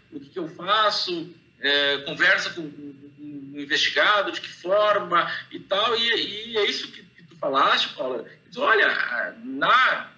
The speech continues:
acho que a gente tem que trazer o princípio da ampla defesa pra dentro também da nossa atuação em, no acordo de não persecução, persecução penal. Diz, olha, tem que ver o que é melhor para o investigado que buscou atendimento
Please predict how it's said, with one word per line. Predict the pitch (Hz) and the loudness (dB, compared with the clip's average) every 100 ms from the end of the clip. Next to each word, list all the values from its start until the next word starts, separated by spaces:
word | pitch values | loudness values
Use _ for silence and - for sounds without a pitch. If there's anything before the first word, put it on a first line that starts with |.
| _ - | _ -18
acho | - | -6
que | |
a | - | -4
gente | 160 | -2
tem | 185 | 0
que | |
trazer | 180 151 | 0 0
o | 185 | -2
princípio | 185 160 - | -4 -6 -4
da | 151 147 | 0 2
ampla | 151 156 | 2 -4
defesa | 131 - - 135 214 254 - - _ _ _ _ - | -4 -4 -6 -2 0 0 -6 -8 _ _ _ _ 0
pra | 151 | 0
dentro | 139 151 151 | 2 0 0
também | - 127 127 151 170 131 | -2 0 0 0 -4 -4
da | 123 | -2
nossa | 127 151 143 127 | 0 0 0 -2
atuação | - 123 127 - 143 180 170 | -4 -4 -4 -4 -2 0 -2
em, | 147 143 - 127 | -6 -10 -18 -12
no | 147 202 | -2 0
acordo | 143 147 151 - - | 0 -2 -4 -4 -14
de | - 123 | -16 -10
não | 135 | -6
persecução, | 135 135 131 127 120 _ - | -6 -8 -10 -12 -14 _ -4
persecução | 135 139 135 | -4 -4 -6
penal. | 127 139 - - - - - | -4 0 2 0 -4 -6 -12
Diz, | - | -4
olha, | 440 370 | 2 2
tem | - 311 | 2 -2
que | 269 | 0
ver | 254 | 0
o | 254 | 2
que | |
é | 262 | 2
melhor | 240 220 226 - | 2 4 2 2
para | - 233 247 - - | 4 4 4 2 -8
o | 294 262 269 - _ | -10 -8 -10 -14 _
investigado | 220 220 - - 165 170 - 220 | -8 0 0 2 2 2 0 -2
que | - 262 - - _ _ _ - | -2 -2 -4 -20 _ _ _ -10
buscou | 277 294 214 185 202 - - - | -6 -4 -2 0 0 -4 -12 -4
atendimento | - - 226 208 196 185 185 220 226 | -2 0 0 0 2 0 0 -4 -6